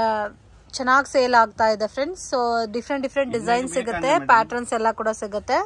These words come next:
Speaker 2: ಅಂದ್ರೆ
Speaker 1: So
Speaker 2: ಕಸ್ಟಮರ್‌ಗೆ ಇದು ಸೆಟ್ ವೈ, ಅಂದ್ರೆ ಇವಾಗ ಫಸ್ಟ್ ತೋರಿಸಿರೋದು ಐಟಮ್ನ ಸೆಟ್ ವೈ, ಅಂದ್ರೆ ಈ
Speaker 1: ಓಕೆ.
Speaker 2: ತರ ಯಾವ್ದು ಒಂದ್ ಸೆಟ್ ಬೇಕಂದ್ರೆ ಕೊರಿಯರ್ ಆಗುತ್ತೆ
Speaker 1: ಓಕೆ.
Speaker 2: ಕಸ್ಟಮರ್.
Speaker 1: ಸಿಂಗಲ್ ಸೆಟ್
Speaker 2: ಬಲ್ಕ್ ಆಗಿ
Speaker 1: ಬೇಕಾ?
Speaker 2: ತಗೊಂಡ್ರೆ ಮಾತ್ರ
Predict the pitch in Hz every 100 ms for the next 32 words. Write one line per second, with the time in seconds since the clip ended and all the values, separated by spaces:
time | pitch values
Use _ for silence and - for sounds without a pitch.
0 | 453 - - - - 226 - - - 175
1 | 170 143 131 156 151 147 170 165 165 147
2 | 101 120 139 151 156 156 170 180 - 170
3 | 160 165 156 160 143 151 156 165 160 131
4 | 135 117 135 170 220 208 - 151 160 160
5 | - - - 139 180 170 185 190 196 180
6 | 196 196 190 240 - - - - - -
7 | 165 175 147 131 123 - - 233 214 190
8 | 117 - - 285 262 294 - 262 226 262
9 | 233 220 214 214 185 151 185 214